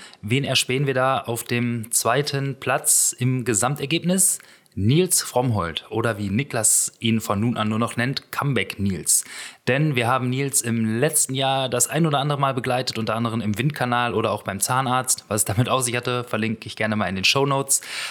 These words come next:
Aber Nils hatte eine wirklich lange, lange verletzungstechnische Durststrecke, bei der sich alles so ein bisschen rund um seine Achillessehne drehte und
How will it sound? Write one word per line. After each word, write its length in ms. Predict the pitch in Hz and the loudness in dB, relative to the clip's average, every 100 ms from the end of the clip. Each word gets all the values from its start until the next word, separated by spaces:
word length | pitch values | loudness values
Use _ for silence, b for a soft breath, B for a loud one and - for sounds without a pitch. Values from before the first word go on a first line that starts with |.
| B B | B B
Aber 520 | 117 113 104 85 76 B B | 0 2 0 -4 -6 B B
Nils 400 | - 113 135 127 | 0 4 4 2
hatte 420 | - 117 117 113 - | 0 -2 -2 -2 -2
eine 260 | 104 101 | -2 0
wirklich 440 | 92 110 107 101 - | -2 -2 -4 -6 -8
lange, 360 | 85 101 110 | -4 0 0
lange 340 | 104 101 104 101 | 0 -2 -2 -4
verletzungstechnische 1040 | - 98 101 - 104 98 - 95 98 - | -4 -4 -2 -2 -2 -4 -6 -4 -2 -4
Durststrecke, 800 | 87 113 120 - - 113 113 110 110 B | -2 0 2 2 2 -2 -2 -4 -6 B
bei 80 | - | -6
der 140 | 95 98 | -2 -2
sich 180 | 98 | -2
alles 320 | 92 107 80 - | 0 0 0 0
so 240 | - 104 | -2 -4
ein 80 | 101 | -2
bisschen 240 | 104 104 | 0 0
rund 240 | 98 107 110 | 0 0 0
um 100 | 101 | -2
seine 260 | 98 95 | -2 -2
Achillessehne 640 | 73 - 120 120 - 107 | -4 -2 0 0 0 0
drehte 400 | 98 98 101 104 95 B B B B | -2 -4 -4 -6 -8 B B B B
und 460 | - 104 107 107 | 0 4 4 2